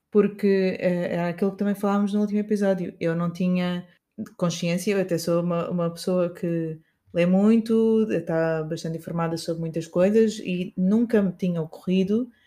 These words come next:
eh, determinadas coisas que eu não controlo, porque achava que controlava. Era a, a tal questão que nós falávamos sobre o, o corpo.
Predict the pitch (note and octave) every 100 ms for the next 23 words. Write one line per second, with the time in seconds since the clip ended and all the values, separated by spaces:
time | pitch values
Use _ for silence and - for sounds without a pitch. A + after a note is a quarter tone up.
0 | _ _ - F#3 F#3 F#3 F#3 G3 G3+ G#3
1 | G#3+ G#3+ G#3+ A3+ A3 A3 A3 A#3 G#3+ E3+
2 | E3+ - D#3+ D3 D#3+ D#3 E3 F3 F#3 F#3
3 | A3 G#3+ A3 A3+ G#3 E3 E3 - D3+ D3
4 | D3 D#3 - - - D#3 D#3 - G#3 A3
5 | F#3+ F3 E3+ G3 - G3+ G3+ G3 G3 -
6 | F3+ F3+ D#3